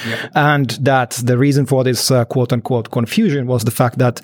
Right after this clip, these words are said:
Speaker 2: they were not the ones who actually listed this instrument. They said that it was broker deal-, broker dealers in this, uh,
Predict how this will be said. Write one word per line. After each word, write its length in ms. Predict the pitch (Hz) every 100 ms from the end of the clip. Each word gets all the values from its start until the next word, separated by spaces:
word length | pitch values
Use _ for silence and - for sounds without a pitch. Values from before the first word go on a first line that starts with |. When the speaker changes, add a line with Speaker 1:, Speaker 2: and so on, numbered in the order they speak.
| -
Speaker 2:
they 340 | 117 139 147
were 140 | 151 147
not 220 | 147 123
the 60 | 135
ones 240 | 139 131
who 80 | 131
actually 240 | 127 131
listed 320 | 123 131 131
this 140 | 117 113
instrument. 420 | 120 - 135 123
They 100 | 117
said 240 | 107 123
that 160 | 123 113
it 120 | 117
was 120 | 117
broker 340 | 107 147 127 135
deal-, 240 | 127 127
broker 380 | 123 143 147 156
dealers 480 | 107 127 135 156 -
in 140 | 120
this, 280 | 120 117 -
uh, 240 | 117 110